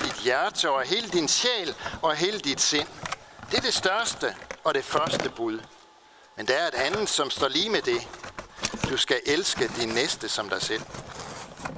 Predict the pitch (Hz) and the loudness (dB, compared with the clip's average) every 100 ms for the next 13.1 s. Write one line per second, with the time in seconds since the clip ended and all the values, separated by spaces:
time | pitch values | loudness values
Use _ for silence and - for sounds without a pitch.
0 | - - 151 240 - 247 - 208 240 214 | -8 -4 0 2 2 0 2 4 4 2
1 | - - - - - - 151 220 226 175 | -2 -6 -14 -8 -6 -6 0 0 2 2
2 | 143 170 220 208 175 190 143 120 - 120 | 2 2 2 2 2 2 2 0 0 0
3 | 147 147 - - - - - - - - | 2 2 0 -2 -4 -20 -20 -20 -20 -20
4 | - - - - - - - - - - | -20 -20 -20 -20 -20 -20 -20 -20 -20 -20
5 | - - - - - 143 160 143 123 - | -20 -20 -20 -20 -2 0 2 2 2 2
6 | 160 135 110 107 117 - 139 180 131 113 | 0 2 0 0 0 2 2 0 0 0
7 | 101 - 139 156 131 120 156 147 - 120 | 2 2 2 2 2 2 2 0 -2 -2
8 | 107 - - - - - - - - 120 | -2 -6 -12 -8 -8 -8 -10 -12 -2 0
9 | 156 214 165 143 131 165 196 - 165 139 | 2 2 2 0 2 0 0 0 0 0
10 | 147 160 - 170 190 180 175 185 139 98 | 2 2 4 2 2 2 2 2 0 -2
11 | 95 - - - - - - - - - | -10 -18 -20 -20 -20 -20 -20 -20 -20 -4
12 | 151 - 151 123 113 135 190 196 104 - | 0 2 4 2 2 2 2 0 0 0
13 | - | -2